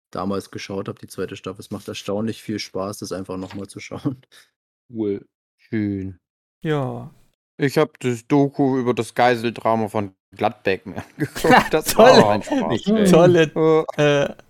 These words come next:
Speaker 4: nicht Downer, sondern was ist das Gegenteil von Downer? Upper?
Speaker 2: Ein Upper.
Speaker 4: <laughs>
Speaker 2: Upper, das ist das Reittier von Avatar.
Speaker 4: Okay, <laughs> gut.
Speaker 2: Das hab ich, glaub ich, damals noch live sogar mitbekommen. Kann das sein? Bin ich schon so alt?
Speaker 3: Achtundachtzig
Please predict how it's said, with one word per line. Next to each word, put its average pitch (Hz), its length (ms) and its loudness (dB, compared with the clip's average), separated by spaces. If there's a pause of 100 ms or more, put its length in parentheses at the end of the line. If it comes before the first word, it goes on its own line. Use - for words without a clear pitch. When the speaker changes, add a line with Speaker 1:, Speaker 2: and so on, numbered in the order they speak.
(380)
Speaker 4:
nicht 147 240 -6
Downer, 151 300 4
sondern 143 320 -6
was 139 120 -4
ist - 40 -14
das 151 140 -4
Gegenteil 160 300 -2
von 143 180 -6
Downer? 139 460 0 (220)
Upper? 196 480 2 (120)
Speaker 2:
Ein 107 160 -6
Upper. 104 640 0 (180)
Speaker 4:
<laughs> - 240 0 (680)
Speaker 2:
Upper, 117 360 2
das 98 160 -10
ist - 180 -12
das - 160 -8
Reittier 113 420 2
von 101 180 -6
Avatar. 117 540 2
Speaker 4:
Okay, - 280 4
<laughs> - 0 -
gut. - 880 4 (840)
Speaker 2:
Das 95 140 -6
hab 139 180 4
ich, 160 120 0
glaub 113 160 2
ich, - 120 -10
damals 120 360 2
noch 90 200 -6
live 104 380 -2
sogar 98 380 -2
mitbekommen. 90 720 -6
Kann 90 200 -8
das 143 280 -4
sein? 110 360 -4
Bin 107 120 -2
ich 143 160 -8
schon 95 120 -6
so 143 300 -4
alt? 127 140 0
Speaker 3:
Achtundachtzig 117 640 -2